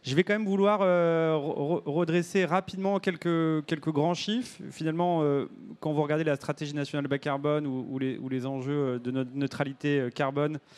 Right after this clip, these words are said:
on a un premier point de poissage, euh, qui est de cinquante-cinq pour cent de C O deux en moins en deux mille trente sur les sujets de mobilité. Voilà, c'est juste pour poser, poser le cadre. Euh,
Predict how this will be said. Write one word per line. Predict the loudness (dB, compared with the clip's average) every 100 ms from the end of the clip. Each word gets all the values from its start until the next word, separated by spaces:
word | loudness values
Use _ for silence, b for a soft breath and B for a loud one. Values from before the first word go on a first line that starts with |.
| B B B B
on | -2
a | 0
un | 0
premier | 0 0
point | 0 -2
de | 2
poissage, | 2 2 0 -2 -10
euh, | -8 -6
qui | -4
est | -4
de | -2 -2
cinquante-cinq | -4 -4 -4 -4 -4
pour | -6
cent | -4
de | -6
C | -2
O | 0
deux | 2
en | 2
moins | 0
en | 0
deux | 0
mille | -2
trente | -2 -6
sur | -4
les | -6
sujets | -6 -4
de |
mobilité. | -4 -2 -4 0 0 -2 _
Voilà, | -8 -8
c'est | -8
juste | -10 -8
pour | -8
poser, | -4 -4 -4
poser | -2 0
le | 0
cadre. | 0 0 0 -4 -10 B B B -12
Euh, | -4 0 0 0